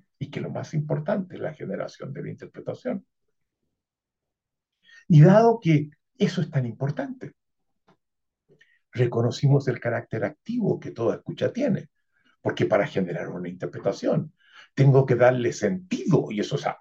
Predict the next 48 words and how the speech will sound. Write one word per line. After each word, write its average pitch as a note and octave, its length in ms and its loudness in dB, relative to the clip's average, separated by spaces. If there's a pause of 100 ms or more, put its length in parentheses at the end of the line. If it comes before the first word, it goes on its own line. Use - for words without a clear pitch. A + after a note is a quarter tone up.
es - 140 -20
una F#3 140 -2
acción C#4 480 2
de - 200 0 (120)
generar B2 560 2
sentido C#3+ 600 2
a - 40 8
lo A2+ 160 4
que - 280 -8
el G#2 160 -2
otro G2 280 -2
eventualmente F2 720 -6
dijo. - 420 -6 (1080)
Y G#3 120 8
dijimos G#3+ 380 4
también A3+ 300 2
que G#3 80 2
hay G3 60 4
siempre F#3+ 600 2
una C3+ 240 4
brecha B2+ 480 0
entre G#2+ 320 -4 (180)
el C3+ 180 2
habla A2+ 380 0
y G2+ 80 -4
la G2 100 -4
escucha, - 520 -4 (280)
que A3 100 4
uno A3 200 6
dice G#3+ 300 -2
lo F3+ 160 2
que C#3+ 120 2
dice, G3 400 0
los B2 180 4
demás D3+ 320 -4
escuchan E3 520 -6
lo D3+ 140 -2
que - 100 -10
escuchan. - 480 -2 (340)
Puede D#3+ 240 6
ser C3+ 220 2
mejor A3 480 -2
o D3+ 100 -2
puede D3+ 200 0
ser A#2+ 160 -2
un A#2+ 140 -2
poco A#2 300 -4
peor. - 380 0